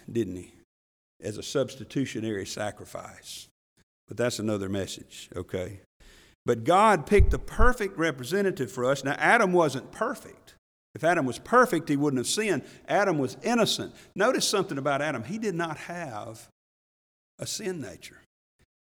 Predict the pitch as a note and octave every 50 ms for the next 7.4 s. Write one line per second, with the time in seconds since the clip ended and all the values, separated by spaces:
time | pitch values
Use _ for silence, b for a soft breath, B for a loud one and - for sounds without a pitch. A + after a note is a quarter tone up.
0 | _ _ - D#3+ G3+ A#3+ G3+ G3+ A3 G#3 G3 - - D3 B2+ A#2 G#2+ G2+ F#2+ G2
1 | - - F2 A#2+ D#3+ F#3 G3+ F3+ - B B B B B D#3+ F3 D3 D#3+ F#3 A3
2 | C4 B3+ G#3 E3 C#3+ - - - D#3 F#3 A3+ A3+ G#3 F3 D3 C3+ A#2+ - - -
3 | - _ _ _ _ _ _ _ _ - - - F#3+ F3+ D#3 D3+ D3+ E3+ D#3 C#3
4 | C3 D3+ F#3 G3 G3 F3+ D#3 C3+ C#3 E3+ A3 B3 A#3 G3 D#3 C#3 C#3+ D#3+ F#3+ A3+
5 | A#3 G3+ C#3 G2 E2+ - - - - D#3+ D3 - - B B B B B B F3+
6 | G#3+ A3+ A#3 B3 A#3 G#3 F3 D3+ C3+ B2 A#2+ A#2 B2 G3 A#3+ B3 A3+ F3+ D3 C#3
7 | C#3+ C#3 C3 C#3 D#3+ F3 E3+